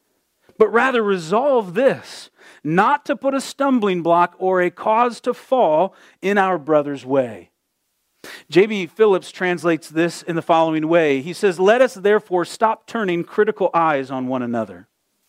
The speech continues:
If we must be critical, let us be critical of our own conduct and see that we do nothing to make a brother stumble or fall." Imagine, if you will, if that was consistently put into practice.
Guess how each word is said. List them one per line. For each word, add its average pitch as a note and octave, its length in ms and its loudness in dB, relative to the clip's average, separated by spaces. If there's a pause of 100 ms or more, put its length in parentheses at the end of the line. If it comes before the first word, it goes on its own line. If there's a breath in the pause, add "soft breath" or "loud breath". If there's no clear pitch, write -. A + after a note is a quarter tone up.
(320)
If C#4 260 4
we C4 140 2
must A3 380 0
be G#3+ 100 -4
critical, F3 720 0 (680)
let F#3 220 2
us - 140 0
be A#3+ 120 -8
critical F#3 600 -2
of D3 180 -8
our C#3+ 300 -2
own G#3 240 0
conduct F3 640 -4 (720)
and C#3+ 160 -2
see F#3+ 200 -6
that E3 140 0
we D#3+ 120 -4
do D3 120 -4
nothing C#3 480 -4
to A#2 60 -6
make A#2 220 -6
a A#2+ 40 -8
brother A2+ 280 -4
stumble G#2 640 -8 (180)
or G2+ 100 -16
fall." F2 480 -10 (720)
Imagine, E3+ 380 0
if D#3 160 -8
you D3 100 -4
will, D3 400 0
if A#2 140 -10
that C3+ 140 -4
was C3 140 -14
consistently C3+ 760 -8
put C3 220 -6
into G#2+ 180 -10
practice. - 640 -14